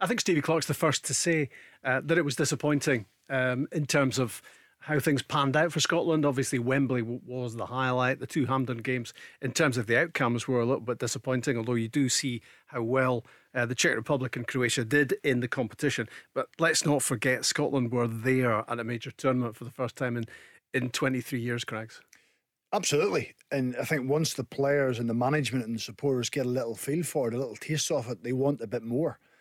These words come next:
Speaker 2: Um, you know, just by saying that, you know, if, if, it'll be interesting to see if he sets his team up any different. If he looks at his younger players like Patterson and Gilmour and Turnbull, do they become regulars in the team? Does he think, "Well,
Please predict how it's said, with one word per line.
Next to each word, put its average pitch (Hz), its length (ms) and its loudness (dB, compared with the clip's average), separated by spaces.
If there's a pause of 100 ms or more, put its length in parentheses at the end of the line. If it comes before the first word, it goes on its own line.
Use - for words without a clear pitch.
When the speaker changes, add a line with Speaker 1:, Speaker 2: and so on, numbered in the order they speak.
(400)
Speaker 2:
Um, 139 480 2
you 175 80 -4
know, 156 100 2
just 160 220 0
by 160 60 2
saying 180 320 2
that, 170 180 2 (840)
you 139 60 -2
know, 131 160 2
if, 120 200 0
if, - 460 -6
it'll 127 140 -2
be 143 80 2
interesting 147 400 0
to 123 60 -4
see 143 120 0
if 131 120 -2
he 120 260 -2
sets - 280 -4
his 123 100 -8
team 139 200 -4
up 113 100 -4
any 117 140 -2
different. 156 320 -8 (720)
If - 140 -8
he 123 100 0
looks 131 320 0
at 123 80 0
his 117 120 -2
younger 131 280 2
players 131 420 0
like 107 160 -6
Patterson 131 420 0
and 110 120 -2
Gilmour 123 320 2
and 110 160 -2
Turnbull, 156 320 -2
do 127 80 -2
they 117 140 0
become 120 460 -2 (480)
regulars 143 480 0
in 135 60 0
the 127 80 0
team? 175 320 -2 (220)
Does 120 120 -8
he 123 80 -2
think, 131 220 -2
"Well, 127 220 0